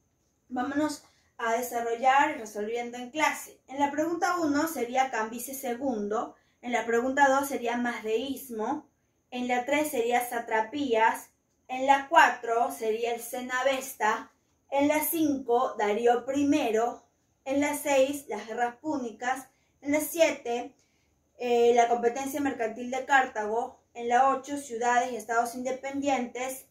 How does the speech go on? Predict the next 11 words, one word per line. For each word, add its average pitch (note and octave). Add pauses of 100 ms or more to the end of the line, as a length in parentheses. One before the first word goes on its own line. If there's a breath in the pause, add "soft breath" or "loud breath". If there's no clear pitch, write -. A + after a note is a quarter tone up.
En B3+
la B3+
nueve, C#4
Fenicia. C4
Y A#3
en A3
la G#3
diez, A3
Biblos. F#3 (400)
¿Ya? -
Once D#4